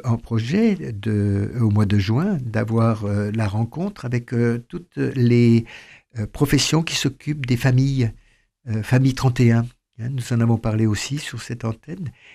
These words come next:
Et, euh, tous les candidats à la députation vont être, euh, euh, incités à définir qu'est-ce qu'ils vont faire, euh, dans leur vie politique pour, euh, faire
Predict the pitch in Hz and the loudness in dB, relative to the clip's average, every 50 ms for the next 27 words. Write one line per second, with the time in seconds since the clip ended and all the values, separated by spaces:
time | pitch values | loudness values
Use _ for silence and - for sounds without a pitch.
0 | - _ _ _ _ 120 117 117 110 - 117 113 113 113 - - - _ _ _ | -20 _ _ _ _ 0 2 2 2 2 0 -2 -2 -2 -4 -8 -14 _ _ _
1 | _ _ - 254 262 262 233 - _ _ _ _ _ _ 131 135 139 139 139 135 | _ _ 2 4 4 4 4 2 _ _ _ _ _ _ 2 4 6 8 8 8
2 | 131 127 123 - _ 170 190 196 175 175 156 143 165 156 156 147 - - _ 135 | 6 4 2 -2 _ 2 2 2 2 0 2 4 4 4 4 2 -2 -6 _ 0
3 | 139 139 131 123 127 120 - 127 120 - 120 117 - - - 123 127 147 - - | 2 2 2 2 0 -2 -2 -4 -4 -2 -2 -4 -4 -4 -2 -2 -2 -2 -4 -8
4 | _ _ - - - _ _ _ 113 117 127 127 123 127 127 123 - - - - | _ _ -20 -20 -20 _ _ _ 2 4 6 6 6 6 4 2 -6 -16 -6 -2
5 | 113 110 107 107 110 - _ _ _ - 104 98 95 95 95 - - _ 131 139 | 0 2 2 0 -2 -4 _ _ _ -6 -4 -2 0 0 -2 -2 -4 _ -2 0
6 | - - - 123 120 - - 175 196 190 - - 127 120 117 113 202 208 208 - | 0 0 -2 -4 -4 -2 0 2 2 2 0 0 -2 -2 0 2 2 0 0 0
7 | 160 160 165 185 185 - - _ - 220 208 - - - 208 165 170 160 151 - | -2 0 0 0 -2 -4 -8 _ 0 0 0 0 2 2 4 6 6 4 4 2
8 | - - - - - - _ _ _ _ _ _ _ _ _ _ _ _ _ _ | 0 -2 -2 -2 -8 -16 _ _ _ _ _ _ _ _ _ _ _ _ _ _
9 | 120 117 107 120 110 139 143 156 143 139 139 123 117 127 123 123 - 123 113 107 | -10 -8 -8 -2 2 4 6 8 8 8 6 6 4 2 0 0 0 0 0 0
10 | - _ - 120 117 - - - - _ _ _ - 135 139 139 139 - - - | -4 _ -8 -8 -8 -8 -16 -20 -20 _ _ _ -2 0 0 0 -2 -6 -14 -8
11 | - 117 113 113 107 107 107 98 - _ - - - _ _ _ _ _ 120 123 | -4 0 0 2 2 0 -2 -2 -6 _ -20 -20 -20 _ _ _ _ _ -8 -8
12 | 123 | -8